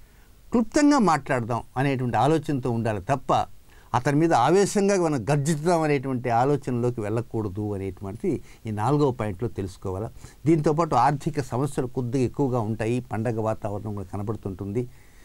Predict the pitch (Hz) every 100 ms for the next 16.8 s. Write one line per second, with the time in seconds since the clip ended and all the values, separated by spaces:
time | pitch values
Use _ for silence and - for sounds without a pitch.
0 | - - - - - - 143 147 120 127
1 | - 151 143 135 117 120 147 - 151 -
2 | 123 - 113 135 147 127 127 120 104 117
3 | 120 113 - 127 143 135 127 123 104 104
4 | - 110 110 117 - 113 - 131 156 143
5 | 143 131 123 - 110 - 123 117 120 120
6 | 135 123 131 120 - - - - - -
7 | 151 160 147 147 120 123 139 139 117 92
8 | - - - - - - - - - 147
9 | 147 135 - 107 127 127 123 - 220 160
10 | 170 156 160 160 151 135 120 123 135 -
11 | 262 - - - - - - - - -
12 | - 107 101 - 101 135 156 185 151 180
13 | 123 120 123 - 135 143 139 139 156 202
14 | 156 127 147 135 - 143 175 180 147 123
15 | 135 117 120 117 - 101 117 127 110 123
16 | 143 127 107 139 180 180 175